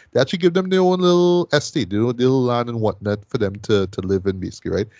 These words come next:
But then afterwards, um, we learn that there's a, a, a bigger enemy now by the name of Silas Briarwood, who is actually voiced by Matthew Mercer himself.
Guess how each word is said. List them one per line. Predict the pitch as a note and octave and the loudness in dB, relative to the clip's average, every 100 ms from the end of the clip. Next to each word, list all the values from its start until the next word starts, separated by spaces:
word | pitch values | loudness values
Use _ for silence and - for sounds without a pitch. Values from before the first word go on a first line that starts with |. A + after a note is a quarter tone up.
| - - - | -20 -20 -2
But | G#2+ | 2
then | |
afterwards, | A#2 A2 - A#2+ A#2 A2+ A#2 | 4 4 2 4 4 2 -4
um, | G2 F#2+ F2+ | -2 -4 -8
we | G#2+ G#2 | -8 -4
learn | A2 A2+ | 0 0
that | G#2+ G#2+ | 0 -2
there's | G#2 G2+ G2 F#2+ | 0 2 0 -2
a, | G2+ G2 F#2+ - | -2 -2 -4 -4
a, | G2 F2+ G2+ | -4 -4 -4
a | |
bigger | G2 C3+ D3+ | 0 2 2
enemy | A#2 G2+ G#2+ | 0 -4 -6
now | G#2+ F#2 G2 - | -4 -4 -6 -2
by | G#2 | 0
the | G#2+ | 2
name | A#2 B2 | 0 2
of | A#2 A2+ | 0 0
Silas | - - E3 A2+ A#2 A#2 - _ _ | -4 0 0 2 -2 -4 -8 _ _
Briarwood, | A2 C3 C#3+ A2+ G2 F#2 G#2+ A2+ | 0 0 2 0 -2 -6 -10 -10
who | C3 | -8
is | G#2+ | -6
actually | A2+ F#2+ A#2+ | -6 -8 -12
voiced | A2 G2 G#2 G#2 | -6 -4 -4 -4
by | G2+ | -8
Matthew | F#2+ F2+ - | -6 -10 -10
Mercer | G#2 F#2 - F#2 | -10 -10 -10 -8
himself. | G2+ E2+ A2+ | -8 -4 -6